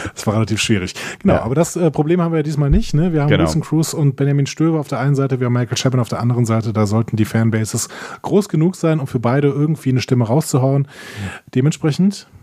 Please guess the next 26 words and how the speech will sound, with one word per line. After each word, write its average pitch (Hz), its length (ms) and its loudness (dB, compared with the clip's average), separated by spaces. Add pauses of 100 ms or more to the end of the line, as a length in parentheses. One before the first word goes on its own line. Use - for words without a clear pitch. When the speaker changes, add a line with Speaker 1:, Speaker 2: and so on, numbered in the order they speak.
(220)
Speaker 1:
sind 123 180 -2
wir 131 120 2
mal 147 100 0
gespannt. 180 480 -2 (420)
Speaker 2:
Sind 98 160 -2
wir 113 60 2
mal 117 140 0
gespannt 117 400 -2
und, 117 420 -2
ähm, 110 300 0
du, 117 480 0
äh, 95 520 0
wirst 107 200 0
das 104 140 -2
technisch 101 420 0
noch, 90 340 -2
äh, 87 220 0
umsetzen, 85 640 -2
sodass 78 340 -6
ihr 127 320 0
die 113 120 -6
Möglichkeit 98 440 -4
habt, - 320 -8 (100)
Speaker 1:
Genau. - 140 -2
Speaker 2:
zu 82 260 -4 (320)
voten. 95 500 -2